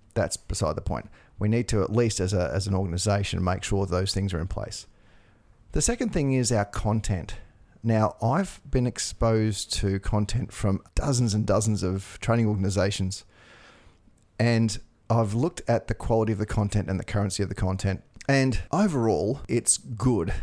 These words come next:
Now, I'm, I'm hesitating because I don't want to ever tarnish any one industry or, or any one provider with having outdated content, because that, it, it's not up to me. It's up to the, the organisation itself and,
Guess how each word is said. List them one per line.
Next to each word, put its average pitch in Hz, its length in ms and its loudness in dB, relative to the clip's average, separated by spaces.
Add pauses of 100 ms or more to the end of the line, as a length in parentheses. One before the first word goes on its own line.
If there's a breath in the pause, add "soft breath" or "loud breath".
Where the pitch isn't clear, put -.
(120)
Now, 117 360 2
I'm, 123 200 2 (200)
I'm 123 120 2
hesitating 139 640 2
because 110 380 -2
I 117 100 2
don't 147 300 0
want 110 140 0
to - 160 -4
ever 110 180 0
tarnish 104 560 0
any 117 340 0 (360 loud breath)
one 120 260 2
industry 110 560 0
or, 98 240 0 (400 loud breath)
or 104 120 0
any 113 120 2
one 107 160 2
provider 107 500 2
with 90 200 -2
having 104 340 2
outdated 95 440 -2
content, 107 460 -2
because 104 360 -2
that, - 260 -2 (600 loud breath)
it, 117 380 -2
it's 110 160 0
not 123 220 4
up - 140 -2
to 104 100 0
me. 101 280 2
It's 80 140 -4
up - 180 -2
to 101 300 0
the, 95 340 -2 (140)
the 98 220 0
organisation 110 500 2
itself 98 380 2
and, 95 120 0